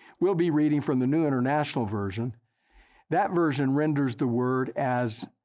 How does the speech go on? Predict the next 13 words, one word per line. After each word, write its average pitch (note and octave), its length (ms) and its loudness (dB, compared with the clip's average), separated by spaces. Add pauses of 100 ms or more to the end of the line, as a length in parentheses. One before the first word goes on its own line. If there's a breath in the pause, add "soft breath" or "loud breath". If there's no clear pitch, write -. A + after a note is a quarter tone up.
(460)
remain. C3 1000 0 (1080)
Remain. B2 680 -2 (880 loud breath)
Other E3+ 240 2
versions C3+ 440 0
render D3+ 320 0
it E3 120 -2
differently. B2 580 -4
Some D3 340 -2
say C#3 400 -2
abide. C3+ 840 -2 (840 loud breath)
One D#3+ 240 2
says C#3+ 440 -2
live. E3+ 600 0